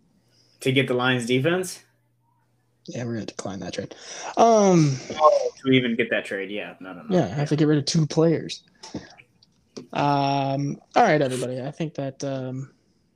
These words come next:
Speaker 2: should be suffice for this week. Um, thank you for listening. We appreciate it. Uh, like I said, if you hear this podcast and you're interested in that men's group, uh, email us. The email is in the fucking, uh,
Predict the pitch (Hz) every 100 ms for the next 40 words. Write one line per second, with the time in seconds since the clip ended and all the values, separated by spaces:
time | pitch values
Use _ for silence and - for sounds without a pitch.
0 | - - 147 131 - 127 - 117 123 -
1 | - - _ _ 151 135 123 - 127 131
2 | - _ _ _ _ _ - 143 127 131
3 | 139 135 139 131 127 143 - 147 139 156
4 | - _ _ - 113 113 - 131 127 127
5 | 120 123 135 156 - 127 120 120 147 151
6 | 147 139 - 143 139 139 - 139 135 143
7 | 151 143 - 135 131 143 151 139 131 139
8 | - 139 131 123 127 131 131 - 135 156
9 | - _ _ _ - 131 127 151 147 139
10 | 131 135 165 - - - - _ 147 101
11 | 156 156 147 139 123 127 131 - - 139
12 | 135 131 127 127 120 120 - 123 127 131
13 | 113 107 92 _ - - 90